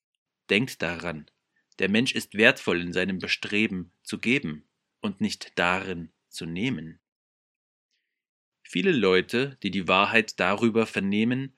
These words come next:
dass der Mensch lebt, um zu geben, sind damit einverstanden,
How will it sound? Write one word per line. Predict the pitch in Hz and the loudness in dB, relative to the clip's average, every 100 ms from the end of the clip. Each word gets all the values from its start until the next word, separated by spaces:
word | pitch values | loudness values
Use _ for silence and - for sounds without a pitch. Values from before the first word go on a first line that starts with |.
| - | -6
dass | 110 | -4
der | - | -2
Mensch | 92 87 - | -2 -2 -2
lebt, | 95 104 - - | -2 -2 -4 -8
um | 92 | -8
zu | - 90 | -8 -8
geben, | 92 92 98 113 120 _ _ - - | -2 -2 -2 -4 -6 _ _ -20 -6
sind | - 147 - | -4 -2 4
damit | 113 113 117 | 4 4 4
einverstanden, | 123 165 - 98 - 85 - 82 - | 4 2 0 -2 -2 -2 -4 -10 -12